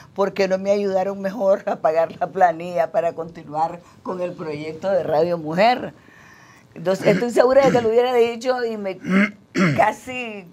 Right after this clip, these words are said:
podría jurar que estaba en el cielo riéndose, pensando en eso, que en vez de estar ofreciéndole ramos carísimos de flores y todo eso, ¿por qué no le ayudaron a mantener la radio?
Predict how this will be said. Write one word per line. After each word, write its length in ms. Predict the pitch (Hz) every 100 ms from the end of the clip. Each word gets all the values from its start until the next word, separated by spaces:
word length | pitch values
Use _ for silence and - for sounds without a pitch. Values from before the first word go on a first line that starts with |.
| - 175
podría 340 | 208 180 214
jurar 380 | 220 202 208 240
que 100 | 226
estaba 540 | 226 170 185 220 208
en 100 | 180
el 120 | 170
cielo 760 | 175 190 175 208 233 170 151 - _ - -
riéndose, 800 | 202 254 294 262 185 165 160 151
pensando 500 | 170 156 190 202 214
en 80 |
eso, 520 | 208 294 - 160 143 - - _
que 160 | 185 190
en 160 | 185
vez 180 | 196 208
de 100 | 226
estar 540 | 226 240 233 208 160 - - - -
ofreciéndole 760 | 170 196 170 220 214 208 202 196
ramos 440 | 202 214 202 190
carísimos 580 | 190 185 214 214 202 202
de 80 | 208
flores 340 | 214 208 214
y 80 | 220
todo 280 | 220 226 214
eso, 280 | 196 196 240
¿por 160 | 180 175
qué 140 | 170
no 100 | 180
le 80 | 196
ayudaron 500 | 202 185 185 202 214
a 60 | 185
mantener 460 | 180 175 165 170
la 140 | 185 175
radio? 640 | 202 339 359 156 131